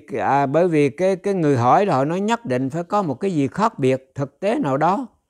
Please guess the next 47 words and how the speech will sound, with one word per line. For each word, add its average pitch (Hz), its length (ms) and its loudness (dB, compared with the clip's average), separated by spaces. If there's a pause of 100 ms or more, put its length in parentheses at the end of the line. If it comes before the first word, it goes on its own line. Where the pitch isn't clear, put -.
(500)
Tôi 180 180 0
đến 202 200 2
với 196 140 2
ông 175 280 4
nhưng 175 160 -4
ông 175 300 -4
đâu 170 200 2
có 190 120 -4
gì 147 300 -2
mà 139 140 -4
đến 175 200 -2
với 202 120 -2
tôi, 180 360 -4 (100)
tức 196 180 -8
là 147 120 -2
tôi 170 220 -6
có 180 220 -4
vấn 190 200 -6
đề. 147 240 0 (760)
Tôi 165 140 -6
đến 190 180 0
với 196 120 0
ông, 170 300 0
họ 131 220 -6
biết 214 240 0
như 175 140 -2
vậy, 131 280 2 (600)
thì 143 160 -2
tôi 165 220 -2
là 147 120 -4
khác 202 240 -4
rồi. 143 280 -2 (120)
Còn 139 140 -12
ông 156 200 -6
không 170 220 -8
có 175 100 -4
vấn 190 200 -8
đề 139 240 0
thì 135 160 -8
ông 151 280 -6
là 131 240 -8 (280)
giải 135 200 -4
thoát 208 320 -6
hay 170 100 -6
sau 170 180 -8
đó 170 100 -2
ông, 165 560 -6